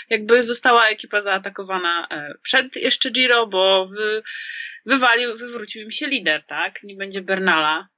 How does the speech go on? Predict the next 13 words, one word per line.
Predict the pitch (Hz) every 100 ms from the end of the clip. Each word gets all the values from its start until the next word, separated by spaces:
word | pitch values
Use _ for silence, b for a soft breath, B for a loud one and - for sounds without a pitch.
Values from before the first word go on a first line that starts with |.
| -
który | 185 175
miał | 175 170
być | 185 190
ich | 185
liderem | 185 165 156 165 185
i | 196
ja |
jestem | 202 - 240
bardzo | 214 180
ciekawa, | - - 170 160
jak | 156
sobie | - 156
poradzą, | 156 160 160 156 156